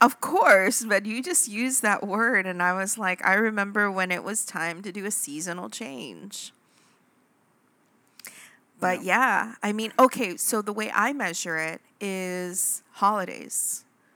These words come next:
Speaker 1: October, like, you, you're spending all that time planning for Halloween, especially for us, where Halloween's a big deal here in our
Speaker 2: Mm-hmm.
Speaker 1: neighborhood.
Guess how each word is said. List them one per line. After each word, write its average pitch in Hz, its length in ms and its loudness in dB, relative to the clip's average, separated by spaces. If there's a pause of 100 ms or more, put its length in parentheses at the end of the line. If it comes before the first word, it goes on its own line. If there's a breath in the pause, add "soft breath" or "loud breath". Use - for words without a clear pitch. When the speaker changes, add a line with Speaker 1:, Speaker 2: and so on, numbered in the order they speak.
(760 soft breath)
Speaker 1:
October, 208 880 2 (880)
like, 190 320 -4 (100)
you, 196 260 -6 (180)
you're 185 160 -4
spending 196 420 -2
all 185 220 0
that 196 160 -2
time 190 240 -6
planning 180 360 -8
for 180 140 -4
Halloween, 175 680 -6 (520 soft breath)
especially 233 380 0
for - 220 -4
us, 185 360 0
where 190 80 -4
Halloween's 180 480 -4
a 175 40 -10
big 165 240 -8
deal 175 260 -8
here 147 340 -8
in 180 120 -8
our 170 100 -4
Speaker 2:
Mm-hmm. 156 120 -8
Speaker 1:
neighborhood. - 440 -10